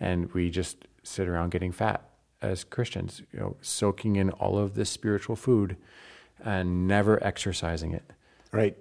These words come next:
Speaker 1: And, uh, we end up in cardiac arrest.
Speaker 2: Right, right.
Speaker 1: Yeah.
Speaker 2: Right.
Speaker 1: The other one, you know, uh, um, the other, th-, we hinted at another one, you know, talking about dress code in churches, like, some of these fast growing churches, right? They don't,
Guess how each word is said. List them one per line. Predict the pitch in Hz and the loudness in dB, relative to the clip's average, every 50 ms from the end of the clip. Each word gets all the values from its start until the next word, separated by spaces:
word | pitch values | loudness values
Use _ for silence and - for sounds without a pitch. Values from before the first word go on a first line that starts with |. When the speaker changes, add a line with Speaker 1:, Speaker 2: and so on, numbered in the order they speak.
| - - | -10 -6
Speaker 1:
And, | - 98 90 87 85 85 85 87 | -4 -4 -2 -2 -2 -2 -2 0
uh, | 87 87 87 87 90 92 | 0 0 0 0 -2 0
we | 101 95 87 | 0 0 0
end | 87 85 85 87 | 0 0 0 0
up | 87 87 - - - - | -2 -2 -4 -10 -10 -6
in | 110 95 92 95 98 104 113 - _ _ _ _ _ _ _ - - | -2 -2 -2 -2 -2 -4 -8 -12 _ _ _ _ _ _ _ -16 -8
cardiac | - 101 98 98 98 98 95 - - | -4 -4 -2 -2 -2 -2 -4 -4 -4
arrest. | 101 101 113 - - - - - - - _ _ - - | -2 -2 -2 -2 -4 -8 -18 -20 -20 -20 _ _ -2 2
Speaker 2:
Right, | 113 123 127 123 - - - _ - - | 2 4 2 2 -2 -12 -20 _ -10 -2
right. | - 120 127 131 - - - _ _ _ _ _ _ - | 0 0 0 0 -6 -16 -20 _ _ _ _ _ _ -2
Speaker 1:
Yeah. | 120 110 104 101 - - | 0 0 0 0 -4 -2
Speaker 2:
Right. | - 120 123 - - - | 0 0 0 0 0 4
Speaker 1:
The | 127 123 | 8 8
other | 123 135 151 | 10 10 10
one, | 151 135 120 110 - | 8 6 4 2 2
you | - 131 123 | 4 6 8
know, | 110 95 90 - - - - _ _ _ - | 8 8 6 4 -2 -12 -20 _ _ _ 0
uh, | - 120 113 107 - - | 2 2 2 2 2 2
um, | 101 92 92 90 87 87 - - - _ _ _ _ - | 2 4 4 2 0 -2 -6 -8 -14 _ _ _ _ -2
the | 117 113 113 | 2 6 6
other, | 117 123 131 131 - - - | 8 6 6 2 -4 -10 -10
th-, | - - - - | -10 -10 -10 -4
we | 139 123 117 110 | 0 2 2 2
hinted | 95 101 135 139 135 117 | 4 2 0 2 4 4
at | 98 92 | 6 6
another | 92 92 92 95 107 123 120 101 | 6 6 6 6 6 6 6 6
one, | 90 87 87 87 | 4 2 2 0
you | 87 | 0
know, | 85 | -2
talking | - - 95 | -2 -2 0
about | 87 87 87 - 110 | 0 0 0 -2 -2
dress | - 113 113 117 113 | 2 2 2 2 0
code | - - - 127 117 113 110 110 107 | -4 -4 -2 0 2 2 2 0 0
in | 113 107 98 | 0 -2 -4
churches, | - - 110 104 98 - - 107 101 95 92 - | -4 -2 -2 -2 -2 -2 -2 -2 -2 -2 -2 -4
like, | 104 95 | -6 -6
some | - - 107 101 | -4 -2 -2 -2
of | 92 | 0
these | 98 90 - | -2 -4 -4
fast | - - 104 95 92 - - | 0 2 2 2 2 -2 -2
growing | - 101 98 98 95 | 0 0 0 0 0
churches, | 92 - - 110 104 - - 104 104 98 95 | -2 -2 0 0 0 0 0 0 0 0 0
right? | 98 101 104 98 | 0 0 0 0
They | - 104 | 0 0
don't, | 98 104 104 101 104 | 2 2 2 0 0